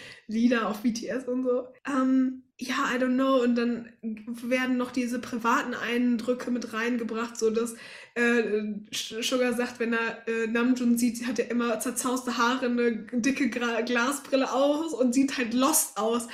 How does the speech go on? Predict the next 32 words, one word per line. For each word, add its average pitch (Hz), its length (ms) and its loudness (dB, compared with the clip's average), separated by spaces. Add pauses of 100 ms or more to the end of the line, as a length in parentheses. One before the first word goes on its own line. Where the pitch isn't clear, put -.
(220)
Also 254 200 4
er 269 220 6
sagt 302 180 0
so, 285 80 0
das 285 160 2
ist 330 180 -2
halt 370 260 2 (360)
was 330 220 4
ganz 311 240 4
anderes 302 520 2
und 269 140 2
es 277 100 -2
ist 285 240 -4
so 302 260 2
schön 262 320 2
anzugucken. 262 440 -4
Also 240 160 -2
es 233 100 -6
ist 254 140 -4
eine 247 100 -2
große 247 320 -2
Empfehlung. 240 680 0 (260)
Schaut 269 260 -4
euch 285 120 -4
das 254 160 -2
auf 226 120 -4
jeden 254 160 2
Fall 262 140 -4
an. 240 160 -2
Es 233 140 -4
ist 220 160 -8
super 254 800 -4